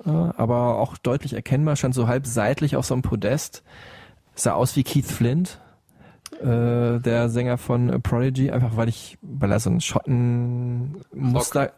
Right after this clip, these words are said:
Speaker 1: ein Rock nicht, aber ein, eine Hose im, im Schottenmuster anhatte
Speaker 2: Mhm.
Speaker 1: und so ein Iro-Hals als
Speaker 2: Mhm.
Speaker 1: Perücke auf hatte
Speaker 2: Mhm.
Speaker 1: und auch so ein bisschen, alles so ein bisschen rot, gelb, schwarz, also ein bestimmtes Tartanmuster.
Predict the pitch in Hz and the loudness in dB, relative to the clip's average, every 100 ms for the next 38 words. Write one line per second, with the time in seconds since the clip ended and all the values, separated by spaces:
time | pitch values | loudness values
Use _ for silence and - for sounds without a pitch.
0 | - 143 139 131 127 175 131 127 110 117 | 0 2 2 0 0 0 2 2 2 0
1 | 120 117 120 127 127 165 165 110 123 123 | -2 -2 -2 2 2 2 0 -2 -2 -4
2 | - _ - 117 110 113 - - 117 113 | -10 _ -4 0 2 2 0 2 4 2
3 | 117 - - 110 123 160 - 117 - - | 2 0 2 2 4 0 0 -10 -2 0
4 | 127 127 127 135 156 170 - _ - 147 | 2 2 2 2 2 0 -4 _ -2 0
5 | 170 - - 113 107 110 120 131 127 131 | 0 -4 -2 -2 0 0 0 2 0 0
6 | - 143 - 147 143 123 110 113 123 117 | 0 -2 0 0 2 0 0 0 2 0
7 | - 117 113 113 123 117 120 113 107 117 | 0 0 0 0 0 0 2 2 2 2
8 | 135 143 - 104 104 127 - - 98 117 | 0 -2 -6 -2 0 -2 -4 0 2 2
9 | 160 - - - - - - - - - | 0 -4 -10 -20 -18 -18 -18 -20 -20 -4
10 | 117 110 107 - 123 110 - 113 - 131 | 0 2 2 2 0 0 0 0 2 0
11 | 123 127 - 127 135 | 2 0 0 0 0